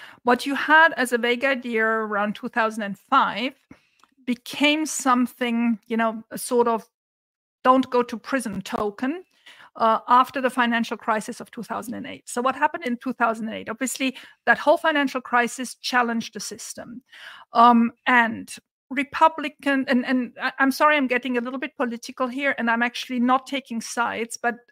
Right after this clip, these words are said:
both parties did a lot of wrong in E S G. I mean, th-, I do believe there's currently a much more motivated progressive side to it, but the Republicans have their fair share here as well. So because both are involved, I really wanna name them.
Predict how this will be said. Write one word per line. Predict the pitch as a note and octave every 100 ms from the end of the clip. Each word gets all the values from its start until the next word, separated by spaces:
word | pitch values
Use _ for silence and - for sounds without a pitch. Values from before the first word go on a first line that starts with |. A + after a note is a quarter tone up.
| _ -
both | C#4 D4+ -
parties | - B3 A#3+ A#3+ -
did | - A#3+
a | -
lot | A#3+ B3 B3+
of | A#3+ A3
wrong | A#3+ A3+ A#3 A3+
in | A#3
E | G#3+
S | G#3 G3+
G. | - G3 F3+
I | A3 A3+
mean, | A#3+
th-, | A#3 A#3+
I | B3
do | A3+ C#4+
believe | C4+ C4+ -
there's | A3+ G#3+ - -
currently | - D4 D4 C#4+ C4+ -
a |
much | A3+ A#3 A#3+ A#3 - - -
more | A#3 A#3 A3+ G#3+
motivated | A3 A#3 A3+ A#3 A3+ A3+ -
progressive | A3 G3+ A#3 C4 D4
side | - D4 C#4+ C#4
to | D4+
it, | D4 D4 - - -
but | A3+
the | A#3
Republicans | A#3+ C#4 C4+ C4 B3+ A#3+ -
have | - A#3+ A#3+ -
their | A3+
fair | A3 A#3+ G#3
share | - A3+
here | G3 A3+
as | G#3 A3+
well. | A#3 G3+
So | - A#3 - - -
because | C4+ D4 D4
both | C#4 C#4+
are | C4
involved, | B3 A#3+ A#3 A#3+ A#3+
I |
really | A3 A#3 A3
wanna | G#3+
name | G#3 G#3 G#3 F#3
them. | B2+